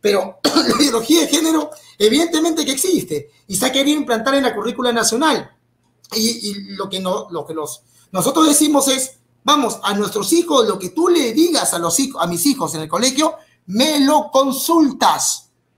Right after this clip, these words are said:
porque son mis hijos. Y tú no le vas a enseñar una materia o un, no le vas a dar <clears throat> una charla a mi hijo sin antes consultármelo a mí.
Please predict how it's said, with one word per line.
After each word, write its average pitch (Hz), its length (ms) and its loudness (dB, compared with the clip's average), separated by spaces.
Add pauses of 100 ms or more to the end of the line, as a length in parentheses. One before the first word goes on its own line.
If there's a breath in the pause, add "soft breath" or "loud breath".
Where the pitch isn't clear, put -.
(180)
porque 202 280 -6
son 294 320 -2
mis 294 200 0
hijos. 220 600 0 (480 soft breath)
Y 208 120 -8
tú 294 140 -2
no 320 120 -2
le 262 80 2
vas 285 180 2
a 311 40 -2
enseñar 247 340 -4
una 269 160 0
materia 240 680 0
o 185 100 -4
un, 226 260 -4
no 226 80 -2
le 240 80 -2
vas 254 220 0
a - 20 0
dar 262 300 -2 (120)
<clears throat> 226 160 -4
una 220 200 -4
charla 220 280 -2
a 196 40 -4
mi 196 80 -4
hijo 226 320 -6 (180 loud breath)
sin 202 300 -6
antes 269 240 -2
consultármelo 240 760 0
a 196 120 4
mí. 247 360 2